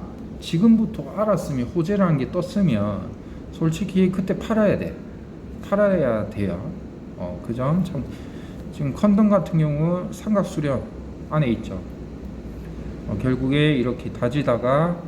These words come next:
위로 가느냐 밑으로 가느냐 방향성이 나올 건데, 어, 우리는 뭐다? 비트코인이 상방이니 위로 볼 수는 있겠구나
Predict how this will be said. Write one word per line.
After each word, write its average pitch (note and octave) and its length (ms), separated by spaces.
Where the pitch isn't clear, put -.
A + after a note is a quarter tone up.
위로 C#3+ 220
가느냐 A#2+ 680
밑으로 C3+ 320
가느냐 A#2+ 480
방향성이 B2+ 500
나올 G#2+ 260
건데, A2 460
어, G2 280
우리는 D#3+ 340
뭐다? C3+ 440
비트코인이 F#3 580
상방이니 D3+ 760
위로 E3+ 260
볼 D#3+ 180
수는 D#3 280
있겠구나 D3+ 680